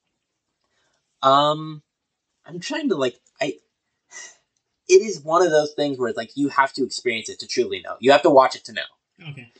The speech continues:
Speaker 1: Yeah. I could, like, s-, sit here and talk about all night. You gotta watch it to know.
Speaker 2: Mm-hmm.
Speaker 1: Um, it's also got some, uh, songs that are iconic for Halloween. The Time Warp.
Speaker 2: Oh, okay.
Speaker 1: Yeah, you've heard Time Warp,
Speaker 2: Yeah.
Speaker 1: right? Yeah.
Speaker 2: Okay.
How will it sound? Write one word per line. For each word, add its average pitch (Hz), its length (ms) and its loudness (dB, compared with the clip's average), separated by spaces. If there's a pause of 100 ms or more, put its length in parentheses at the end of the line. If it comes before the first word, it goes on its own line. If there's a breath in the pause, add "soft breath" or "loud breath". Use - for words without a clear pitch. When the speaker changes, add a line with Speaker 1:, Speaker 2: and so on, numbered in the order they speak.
(120)
Speaker 1:
Yeah. 123 240 4 (580)
I 143 140 6
could, 170 140 2
like, 151 140 4
s-, - 260 -12 (100)
sit - 280 -4
here 151 140 -2
and 131 80 -2
talk 117 160 4
about 127 220 6
all 117 160 4
night. 113 300 -2
You 127 180 -2
gotta 107 380 6
watch 80 260 -8
it - 120 -20
to - 100 -18
know. - 120 -20 (500)
Speaker 2:
Mm-hmm. 120 680 -10
Speaker 1:
Um, 113 460 0 (920)
it's 180 120 4
also - 340 6
got 147 220 6
some, 147 300 0
uh, 110 240 2
songs 123 560 0
that 156 120 6
are 147 100 8
iconic 147 420 -2
for 156 120 -6
Halloween. 151 420 -2
The 185 80 6
Time 214 240 4
Warp. 95 200 -6 (920)
Speaker 2:
Oh, 151 200 6
okay. 139 220 0 (160)
Speaker 1:
Yeah, 131 240 4
you've 185 160 -2
heard 160 180 0
Time 110 200 -2
Warp, - 120 -2
Speaker 2:
Yeah. 160 120 6
Speaker 1:
right? 113 100 -2 (200)
Yeah. - 200 0
Speaker 2:
Okay. - 240 -2